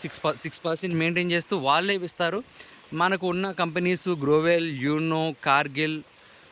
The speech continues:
అలాబీస్ అలా ఉన్నాయి. But నేను వాటి గురించి నేను ప్రస్తావించడం కరెక్ట్ కాదు. నా పర్సనల్ ఒపీనియన్, నాకు కాంటాక్ట్ చేసినట్లయితే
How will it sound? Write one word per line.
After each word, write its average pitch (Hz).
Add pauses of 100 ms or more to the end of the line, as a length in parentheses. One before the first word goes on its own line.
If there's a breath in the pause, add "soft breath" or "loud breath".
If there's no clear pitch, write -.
(120)
అలాబీస్ 143 (320)
అలా 165 (100)
ఉన్నాయి. 165 (160)
But 156 (100)
నేను 151 (500)
వాటి 147
గురించి 165
నేను 151
ప్రస్తావించడం 143 (380)
కరెక్ట్ 131
కాదు. 139 (160)
నా 143 (100)
పర్సనల్ 170
ఒపీనియన్, 160 (460 loud breath)
నాకు 170
కాంటాక్ట్ 160
చేసినట్లయితే 165